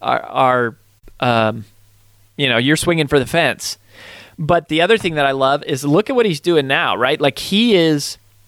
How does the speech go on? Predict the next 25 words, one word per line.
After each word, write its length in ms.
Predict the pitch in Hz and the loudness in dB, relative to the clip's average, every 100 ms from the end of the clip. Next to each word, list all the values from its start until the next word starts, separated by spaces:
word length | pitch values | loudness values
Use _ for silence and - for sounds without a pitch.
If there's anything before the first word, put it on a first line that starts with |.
| _ - | _ -12
talking 600 | - 160 185 196 185 175 - | -2 0 0 0 -2 -4 -2
about 800 | 143 131 - 143 151 160 156 - | -2 -2 -6 0 2 2 -2 -6
scripture. 840 | - - - 175 - - 110 117 - _ _ _ _ _ _ - | -6 -4 -2 -2 -2 -4 -2 -4 -8 _ _ _ _ _ _ 0
He 260 | 170 196 | 2 2
is 160 | 147 131 | 0 -2
making 460 | 147 180 185 170 | -2 -2 0 -2
movies 600 | 151 175 160 143 135 127 - - | 0 0 2 0 0 -2 -8 -8
ab-, 300 | 139 120 175 - | -6 -6 -8 -6
about 540 | 147 127 143 156 156 | -4 -2 -2 -4 -4
Christianity. 720 | 156 - 143 151 165 139 120 120 | -8 -6 -4 -2 0 0 -2 -4
He 340 | - 214 196 | -2 0 2
is 180 | 156 - | 0 -2
under 640 | 139 160 170 175 165 156 143 | -2 -2 -2 -4 0 0 0
fire, 760 | - 165 160 170 147 127 127 - | -2 -2 0 0 0 0 -2 -2
under 320 | 160 165 139 | -4 0 -2
heat, 340 | - 190 165 | 0 -4 -4
even 580 | 180 208 214 196 175 151 - - - _ _ - | -2 -2 0 0 -2 -4 -10 -20 -20 _ _ -4
as 160 | 156 143 | -2 0
somebody 360 | 185 175 156 | 0 2 0
who 240 | 139 160 151 | 0 0 2
is 200 | 139 143 | 2 -2
one 260 | 139 156 | 0 2
of, 200 | 160 135 - | 2 0 -2
you 120 | 180 | 0
know, 280 | 131 123 | 2 0